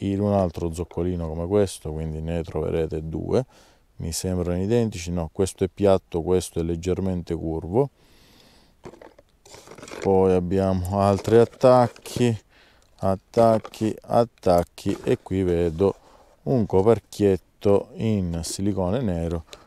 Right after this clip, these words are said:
per poter proteggere la lente frontale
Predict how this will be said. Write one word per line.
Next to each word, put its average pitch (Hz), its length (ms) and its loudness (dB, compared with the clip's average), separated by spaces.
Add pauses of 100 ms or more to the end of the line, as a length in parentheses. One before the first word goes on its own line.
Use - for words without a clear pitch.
(140)
per 98 220 6
poter 87 460 2
proteggere 92 1080 0
la 107 160 2
lente 95 440 0
frontale 90 800 -2